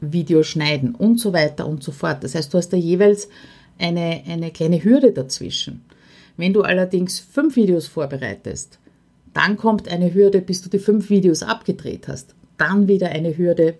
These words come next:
bis du fünf Videos geschnitten hast. Dann verringert sich eben die Gesamtzeit, die du an diesen fünf Videos verwendest.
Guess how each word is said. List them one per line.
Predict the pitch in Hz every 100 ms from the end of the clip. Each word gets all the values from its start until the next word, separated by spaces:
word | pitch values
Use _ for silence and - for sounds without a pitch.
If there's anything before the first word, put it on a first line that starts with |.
| -
bis | 165 -
du |
fünf | 165 185 180 185
Videos | 175 170 -
geschnitten | 185 233 247 226 123
hast. | 90 - - - _ - _ _
Dann | - 156 208 220 _ _
verringert | 185 175 - 202 254 262
sich | 247 233 170
eben | 190
die | 190 190
Gesamtzeit, | 156 - 156 180 233 - - 160 165 170 -
die | 190 202
du | 214 214
an | - 147 160
diesen | 190 214 233 220 220 - _
fünf | _ - 190 190 180 - -
Videos | 156 175 170 175 160 -
verwendest. | - 156 139 131 131 - - -